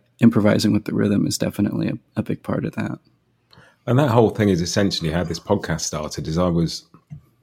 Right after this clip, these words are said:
Speaker 2: I sort of realized that I could learn tunes and I could learn to improvise, but most of the time at a jam, I wasn't gonna be doing that. But there
Speaker 1: Mm-hmm.
Speaker 2: weren't any backing tracks out there that just played the melody so you could play rhythm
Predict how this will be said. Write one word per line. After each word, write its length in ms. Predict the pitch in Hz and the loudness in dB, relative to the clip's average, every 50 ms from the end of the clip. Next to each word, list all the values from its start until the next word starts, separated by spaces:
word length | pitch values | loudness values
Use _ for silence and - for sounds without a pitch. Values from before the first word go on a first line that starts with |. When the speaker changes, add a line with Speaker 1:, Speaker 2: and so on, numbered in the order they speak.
| _ _ _ - | _ _ _ -4
Speaker 2:
I 80 | 123 117 | -2 0
sort 220 | - - 151 - | 2 2 2 4
of 40 | - | 4
realized 460 | 113 113 107 95 82 78 73 - - | 4 6 6 6 4 2 0 -2 -2
that 260 | - 80 - - - _ _ _ _ - | -2 -4 -4 -4 -8 _ _ _ _ -8
I 60 | 87 82 | -8 -6
could 200 | - 85 78 - - - | -4 -6 -8 -8 -8 -4
learn 280 | - 85 90 87 85 82 | -2 0 2 2 2 0
tunes 480 | 82 - - 92 92 90 87 80 - | 0 2 2 2 4 2 0 0 -2
and 80 | 82 80 | -2 -4
I 40 | 78 | -4
could 160 | - 95 87 | -4 -4 -2
learn 180 | 87 87 82 80 | -2 0 0 -2
to 100 | - 92 | -2 -2
improvise, 600 | 87 82 85 82 - - - - - 82 - - | -2 -2 -4 -4 -6 -6 -6 -6 -10 -14 -14 -12
but 160 | - 82 82 | -10 -6 -2
most 340 | 85 104 104 95 87 - - | 0 2 2 2 0 -2 -6
of 60 | - | -10
the 60 | - | -10
time 280 | - - 95 85 80 78 | -4 -2 0 0 2 0
at 60 | 65 | -2
a 40 | - | -2
jam, 320 | - - 87 82 76 76 | 0 0 0 0 0 0
I 60 | 76 | -2
wasn't 240 | 76 78 80 80 80 | -2 -2 -2 -2 -2
gonna 100 | 76 73 | -2 -2
be 80 | 73 78 | -2 -2
doing 260 | 80 82 78 65 - | 0 0 -2 -2 -4
that. 160 | - - - - _ _ _ - - - - _ _ _ _ - | -8 -10 -12 -16 _ _ _ -20 -20 -20 -20 _ _ _ _ 0
But 120 | 117 113 | 2 4
there 20 | 98 | 6
Speaker 1:
Mm-hmm. 80 | 101 | 6
Speaker 2:
weren't 180 | 107 110 107 87 | 6 4 4 4
any 240 | 76 95 95 95 92 | 4 4 4 2 2
backing 380 | 85 - 95 95 - - 90 | 2 0 -2 -2 -2 -4 -4
tracks 300 | 82 - 82 - - - | -4 -4 -6 -6 -4 -4
out 160 | - 82 65 69 | -4 -4 -2 -2
there 140 | 78 80 76 | -2 -2 -2
that 120 | 76 69 | -2 -4
just 200 | - 87 82 - | -4 -6 -6 -6
played 220 | - - 85 82 69 | -4 -2 -2 0 0
the 60 | 85 | 0
melody 340 | 85 85 85 85 78 73 71 | 2 2 2 0 -2 -2 -4
so 160 | - - 82 | -2 -2 -2
you 100 | 78 76 | -2 -4
could 120 | - - | -6 -6
play 120 | - 82 76 | -6 -4 -2
rhythm 320 | 80 87 - - - - | 0 -2 -2 -4 -8 -12